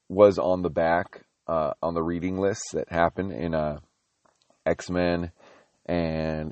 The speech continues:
and Excalibur, but it's, it's not in this Ten of Swords one. So we're gonna talk, uh, we're gonna talk, uh, in, in a couple different contexts here. So I'll just give the, uh, introduction. I wanna, I wanna talk about the creators and, um, some real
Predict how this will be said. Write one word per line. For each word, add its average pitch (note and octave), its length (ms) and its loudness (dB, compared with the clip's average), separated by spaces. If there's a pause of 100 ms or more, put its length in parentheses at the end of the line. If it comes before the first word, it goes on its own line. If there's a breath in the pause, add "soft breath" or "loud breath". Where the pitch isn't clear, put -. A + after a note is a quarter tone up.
and E2 140 0
Excalibur, F#2 600 4
but E2+ 200 -4
it's, D#2 280 -8 (480)
it's - 220 -10
not F2 180 2
in E2+ 80 -4
this D#2 180 -10
Ten D#2 160 -8
of D2+ 60 -12
Swords D2 320 -12
one. - 180 -14
So E2 380 0 (840 loud breath)
we're C3+ 160 10
gonna C#3 120 10
talk, C3 440 10 (360 loud breath)
uh, G#2+ 280 6
we're D3 140 2
gonna E3+ 100 2
talk, D3+ 280 2
uh, B2 160 2
in, G#2+ 280 -6
in G2+ 140 -8
a F#2+ 60 -8
couple - 260 -4
different G2 300 -4
contexts F#2 560 0
here. G2+ 240 -2
So - 160 -4
I'll F2+ 60 2
just F2 200 -8
give F#2+ 160 2
the, E2 300 0
uh, D2+ 240 -4
introduction. F2 560 -2
I D#2+ 100 2
wanna, F2 380 4 (600 loud breath)
I F2+ 60 2
wanna G#2 160 8
talk G2+ 180 6
about G2 140 8
the F2+ 100 -6
creators G#2 800 4 (160)
and, E2+ 440 -4
um, D2+ 500 -6 (180)
some F2 280 -4
real E2+ 380 4